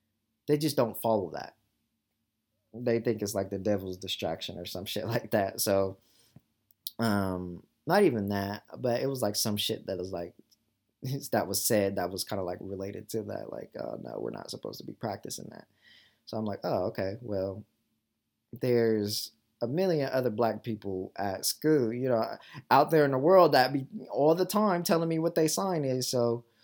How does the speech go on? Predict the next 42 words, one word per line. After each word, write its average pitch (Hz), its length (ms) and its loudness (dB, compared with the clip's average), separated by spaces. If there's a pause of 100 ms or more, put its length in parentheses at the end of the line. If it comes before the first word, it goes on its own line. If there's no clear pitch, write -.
(120)
<laughs> - 300 -10
uh, 147 420 6
you 190 100 0
know 185 80 6
what 147 120 8
I'm 143 80 4
saying? 131 240 2
Like, 117 220 0 (340)
so 135 160 -2
I, 139 220 2
once 175 300 -2
I 160 80 2
did 123 180 2
research 107 420 -2
on 95 120 -6
it, 92 100 -12
like, 90 200 -10
I'm 110 120 -10
like, - 180 -14
"Oh, 135 140 -2
shit. - 360 -6 (120)
Oh, 120 60 -6
my 107 140 -4
God. 104 320 -4
Like, - 220 -8 (100)
okay. 131 460 -2 (520)
Oh, 127 320 2
this, 147 240 -2
this 151 140 -6
is 151 120 -6
actually 139 360 -2
interesting. 117 460 -2
This 123 160 -6
shit 123 180 -6
makes 117 200 -4
sense. 127 240 -8
This, 131 220 -6 (100)
you 107 400 -8
know, 113 180 -4
certain, 120 420 -6
certain - 280 -2
aspects - 720 -4